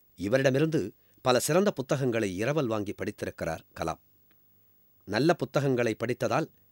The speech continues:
சமகால உலகத்தை புரிந்து கொள்கிற ஆர்வம் அப்துல் கலாமுக்கு வந்தது. அதற்கு பத்திரிகைகள், செய்தித்தாள்களையும் தொடர்ந்து படிக்க வேண்டும் என்று விரும்பினார். ஆனால் காசு செலவழித்து இவற்றையெல்லாம் வாங்கி படிப்பதற்கு அவருக்கு வசதி போதாது.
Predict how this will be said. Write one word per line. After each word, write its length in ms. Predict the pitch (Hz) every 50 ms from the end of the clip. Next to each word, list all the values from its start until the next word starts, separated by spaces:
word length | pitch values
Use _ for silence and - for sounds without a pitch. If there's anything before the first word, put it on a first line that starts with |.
| _ _ _ _ _ _ -
சமகால 460 | - - 117 135 147 139 160 175 196
உலகத்தை 420 | 170 139 143 147 151 139 - - 123
புரிந்து 320 | - - 135 139 156 143 131
கொள்கிற 260 | 127 110 - 110 104 92
ஆர்வம் 380 | 95 113 139 131 120 110 - - _ _ _ _ _ _ -
அப்துல் 280 | - 87 107 123 127 120
கலாமுக்கு 460 | - 104 104 95 87 85 - - -
வந்தது. 300 | 82 82 82 80 82 - - - _ _ _ _ _ _ _ - - _ _ _ _ _ -
அதற்கு 300 | 98 113 113 - - -
பத்திரிகைகள், 580 | - - 113 - - 131 113 101 87 82 90 120 - _ _ _ _ _ _ -
செய்தித்தாள்களையும் 800 | - 131 156 175 185 - - 143 135 120 127 117 107 101 107 98
தொடர்ந்து 380 | - - 104 - 131 151 160 165
படிக்க 300 | - - 113 139 131 - 143
வேண்டும் 320 | 120 113 101 92 101 92 92 -
என்று 240 | - 92 98 95 107
விரும்பினார். 460 | 82 85 85 82 78 80 78 76 - - _ _ _ _ _ _ _ _ _ _ _ _ -
ஆனால் 340 | 82 90 104 123 110 76 - - _ _ _ _ _ _ _ -
காசு 260 | - 107 131 135 175
செலவழித்து 500 | 160 - 151 147 151 156 156 165 - - 175
இவற்றையெல்லாம் 640 | 143 135 135 135 - 135 123 117 120 120 113 92
வாங்கி 260 | 113 117 143 175 185
படிப்பதற்கு 600 | - - 127 127 - - 117 107 104 - - 107 82 80 - _ _ _
அவருக்கு 360 | - 85 90 87 85 - - 90
வசதி 320 | 82 85 - 147 131 123
போதாது. 400 | 98 - 92 87 - 82 73 -